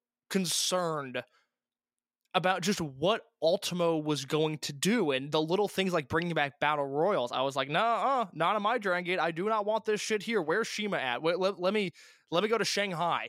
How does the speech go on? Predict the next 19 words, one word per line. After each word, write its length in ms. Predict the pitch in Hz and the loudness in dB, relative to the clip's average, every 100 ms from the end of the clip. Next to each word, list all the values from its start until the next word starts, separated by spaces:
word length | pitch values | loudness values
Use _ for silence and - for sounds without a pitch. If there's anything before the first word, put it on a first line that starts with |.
| - | -6
You 100 | 156 | 0
know, 160 | 151 | 2
I, 140 | 147 170 | 2 0
I, 100 | 165 | 0
l-, 300 | 175 185 190 | -2 -2 0
let 100 | 208 | -2
me 60 | |
see 120 | 214 214 | 0 -2
what's 140 | 185 | -2
going 160 | 190 180 | 0 0
on 140 | 175 | 0
in 60 | 139 | -2
Wrestle 320 | 170 - 160 | -2 -2 -2
One," 240 | 143 139 123 | 0 0 -2
because 280 | 135 151 - | -2 0 2
at, 180 | 165 165 | 0 0
at 140 | 160 | -2
the 80 | 156 | -4
time, 540 | - 190 196 185 151 | -6 -2 0 0 -2